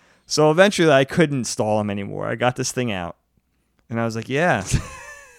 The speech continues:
And I stood this thing up. I remember I walked over to my windowsill, and I, like, half-heartedly stood the car on its back bumper <laughs> so it was standing up. <laughs> And I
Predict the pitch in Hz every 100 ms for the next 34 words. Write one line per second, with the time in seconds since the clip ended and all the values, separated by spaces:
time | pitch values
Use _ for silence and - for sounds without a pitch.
0 | _ _ 330 _ _ - 135 120 113 110
1 | 107 - _ - 123 - - - 147 151
2 | 175 - 151 147 120 120 - 123 131 123
3 | 101 113 113 110 127 143 143 151 139 123
4 | 127 123 113 110 117 98 95 - _ _
5 | _ _ - 139 131 127 123 - 147 143
6 | 156 135 135 120 123 113 - - 139 147
7 | 143 143 - - 156 139 135 131 147 139
8 | - 147 165 - 196 147 143 - - -
9 | 139 165 - - - - 190 - 165 -
10 | - _ _ - - - - - - _
11 | 208 - 202 - - 196 - 196 - -
12 | 185 180 135 - - 143 226 285 - -
13 | 262